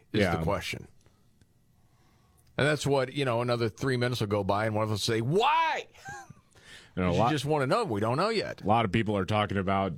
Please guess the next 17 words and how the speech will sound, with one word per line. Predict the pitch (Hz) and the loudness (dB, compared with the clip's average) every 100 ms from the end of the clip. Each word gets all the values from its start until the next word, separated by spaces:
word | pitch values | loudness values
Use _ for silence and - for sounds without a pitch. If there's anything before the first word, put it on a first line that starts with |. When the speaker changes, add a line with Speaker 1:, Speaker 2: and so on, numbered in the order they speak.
| - - | -8 0
Speaker 2:
Tucker | 151 135 113 104 95 | 0 2 2 2 0
Carlson | - 131 120 104 104 90 | 0 0 2 0 0 -2
twenty | - 117 104 | 0 0 0
twenty-four. | - 113 92 82 104 87 80 82 | 0 -2 -2 -2 -2 0 0 0
I, | 85 95 82 69 - - _ _ _ _ - | 2 0 0 -6 -14 -20 _ _ _ _ -2
I, | 104 104 90 85 - - - - _ | 2 2 0 -4 -12 -20 -20 -20 _
the | 160 | 2
more | 170 214 | 4 4
I | 175 | 4
think | 156 156 | 2 0
about | 131 131 | 2 2
it, | 101 | 2
the | |
more | 107 104 | 0 2
I, | 98 95 95 | 2 2 0
I | |
don't, | 87 90 | 0 -2